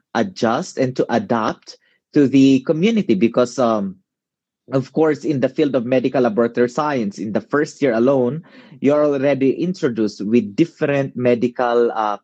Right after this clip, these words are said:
concepts, with different, uh, medical terminologies and the like. And so I had to adapt, I had to adjust. And, um, eventually, after quite some time, I,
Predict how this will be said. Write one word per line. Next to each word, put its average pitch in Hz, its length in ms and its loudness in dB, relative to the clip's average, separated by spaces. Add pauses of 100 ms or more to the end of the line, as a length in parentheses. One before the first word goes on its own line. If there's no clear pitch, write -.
concepts, 147 880 -2 (240)
with 117 260 0
different, 120 640 0
uh, 107 140 -2
medical 110 520 0
terminologies 113 1000 -2
and 104 120 -4
the 107 100 0
like. 123 380 0 (380)
And 139 160 -2
so 170 100 0
I 151 120 2
had 156 280 -2
to 143 100 -4
adapt, 110 560 -4
I 117 120 -8
had 120 260 -4
to 139 100 -6
adjust. 110 600 -6
And, 147 340 0
um, 139 400 -2 (360)
eventually, 180 600 0
after 151 380 -4
quite 165 280 -2
some 170 220 -4
time, 170 380 -4
I, 143 100 0